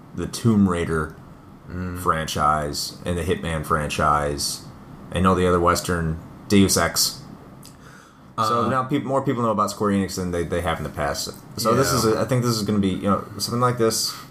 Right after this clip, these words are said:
Speaker 1: Dragon Quest wise. This, this will get, if the Japanese audience isn't on Minecraft already, this could get Japanese audiences interested in it.
Speaker 2: Yeah, because, I mean, you know, why not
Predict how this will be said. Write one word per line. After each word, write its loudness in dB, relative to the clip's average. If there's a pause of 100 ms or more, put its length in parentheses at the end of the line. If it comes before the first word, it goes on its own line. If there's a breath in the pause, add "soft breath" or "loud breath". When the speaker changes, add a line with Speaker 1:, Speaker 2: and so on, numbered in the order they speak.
(360)
Speaker 1:
Dragon 2
Quest 0
wise. 0 (540 loud breath)
This, 0
this -2
will 4
get, 2
if -10
the -8
Japanese 2
audience 0
isn't 0
on 2
Minecraft 0
already, -2
this -4
could -4
get -2
Japanese 0
audiences 0
interested -4
in -6
it. -8 (960 loud breath)
Speaker 2:
Yeah, 2
because, 0
I 0
mean, 2 (160)
you 2
know, 0 (140)
why 0
not 2